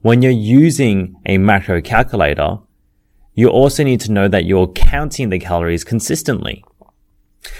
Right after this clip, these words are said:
So for example, if you're counting things as raw weight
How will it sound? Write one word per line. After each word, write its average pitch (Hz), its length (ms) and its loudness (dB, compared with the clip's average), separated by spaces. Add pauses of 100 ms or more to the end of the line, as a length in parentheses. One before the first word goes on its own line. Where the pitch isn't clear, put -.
(140)
So - 180 0
for 180 100 0
example, 120 760 0 (320)
if 127 180 0
you're 151 220 4 (180)
counting 131 520 0
things 113 260 -4
as 92 260 -2
raw 95 280 2
weight 98 580 0